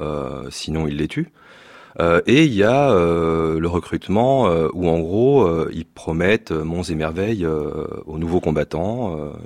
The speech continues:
ils leur promettent la richesse, euh, du bétail, euh, une vie meilleure de l'autre côté de la frontière au Nigeria. Euh, Djambe Boukar, euh, c'est très difficile de savoir, une fois qu'ils sont revenus,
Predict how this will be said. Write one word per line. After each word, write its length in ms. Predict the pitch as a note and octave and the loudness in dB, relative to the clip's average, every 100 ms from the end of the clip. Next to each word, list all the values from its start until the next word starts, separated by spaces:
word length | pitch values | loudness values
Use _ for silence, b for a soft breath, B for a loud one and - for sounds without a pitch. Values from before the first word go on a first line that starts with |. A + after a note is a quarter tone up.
| - | -14
ils 160 | D2 | -8
leur 100 | D2+ | -8
promettent 300 | D2 D2 D2 | -8 -6 -6
la 80 | D2 | -6
richesse, 640 | D2+ - E2 F2 A#2+ - D#2 | -8 -6 -2 -2 -2 -6 -10
euh, 160 | D2 | -10
du 120 | D2 | -10
bétail, 640 | D2 D2 - E2+ G#2 A#2+ F#2 | -8 -4 0 0 0 -2 -4
euh, 160 | D2+ D2 - B B | -6 -8 -14 B B
une 140 | D#2+ D#2+ | -6 -4
vie 160 | D#2+ | -2
meilleure 460 | F2 E2+ F2 F#2+ F2 | 2 4 6 4 4
de 60 | D2+ | 0
l'autre 140 | D#2+ | -2
côté 160 | E2 E2 | -2 -2
de 60 | |
la 80 | D#2 | -2
frontière 380 | - E2 E2 D#2+ | -4 -6 -4 -4
au 80 | D2+ | -6
Nigeria. 500 | D2+ D2+ D#2 F2+ C#3 _ B B B B B B B B B D#2+ | -6 -4 -4 -4 -6 _ B B B B B B B B B -6
Euh, 480 | D#2+ D#2+ D#2 C#2+ C#2+ E2 - _ - | -2 -2 -2 -4 -6 -14 -20 _ -14
Djambe 240 | F2 G#2+ A#2 | -2 4 4
Boukar, 420 | A2+ A2 D3 D#3 | 2 2 4 6
euh, 140 | G2 F#2 | 4 4
c'est 240 | - F2 | 0 -4
très 200 | - E3+ | 2 2
difficile 480 | C3+ - A#2 - C3+ | 2 -2 -4 -4 -4
de 80 | G2 | 0
savoir, 380 | G#2 A2 B2 | 2 2 2
une 100 | G2+ | 0
fois 160 | - - | 0 0
qu'ils 120 | - | 0
sont 140 | - F2+ | 0 2
revenus, 480 | F2+ G#2+ C#3+ D3+ | 2 0 -2 -2